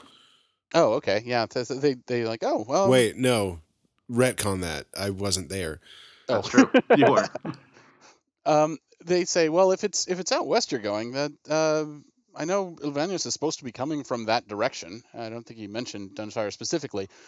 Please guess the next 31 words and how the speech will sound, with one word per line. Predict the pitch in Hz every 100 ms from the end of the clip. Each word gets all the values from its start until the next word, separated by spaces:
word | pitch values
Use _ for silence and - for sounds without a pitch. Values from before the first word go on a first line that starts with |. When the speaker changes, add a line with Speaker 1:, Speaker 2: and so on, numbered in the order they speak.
| -
Speaker 1:
but | - 160
if | 165
you |
happen | 170 175 170
to |
run | 151
into | 151 147 135
a |
ranger | 123 113 123
with | 123 123
a |
silver | - 101 123
cape, | - 92 113
tell | 123 120
him | 131
that | 127
our | 131
f-, | 123 -
that | 123 127
his | 127
friends | - 208 196 180
are |
waiting | 165 160 170
impatiently | 160 220 214 214 180 196
for | - 185
him | 123 117 120 - - - _ _
in | 123
Waynesboro, | 123 120 113 98 95 95 - _ _ -
tapping | 110 131 113
their | 113
feet. | - 80